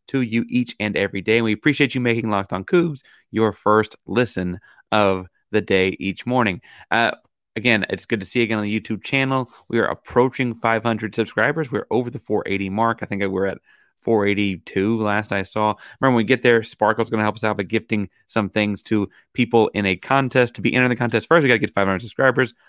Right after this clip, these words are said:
so you guys subscribe below. And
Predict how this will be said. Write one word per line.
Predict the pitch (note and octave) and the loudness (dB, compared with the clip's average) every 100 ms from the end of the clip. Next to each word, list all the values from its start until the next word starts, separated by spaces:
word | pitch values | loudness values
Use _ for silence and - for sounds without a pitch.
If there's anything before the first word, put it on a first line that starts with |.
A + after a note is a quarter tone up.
| _ | _
so | - G#2+ | -8 -2
you | G#2 | 0
guys | F#2 | 0
subscribe | G2 A2 G2 | -2 0 0
below. | F#2+ F2+ F#2+ F#2+ - - _ _ _ _ - | 0 0 -2 -6 -20 -20 _ _ _ _ 0
And | G#3 F3 A#2 G#2+ G#2+ | 2 4 4 0 -4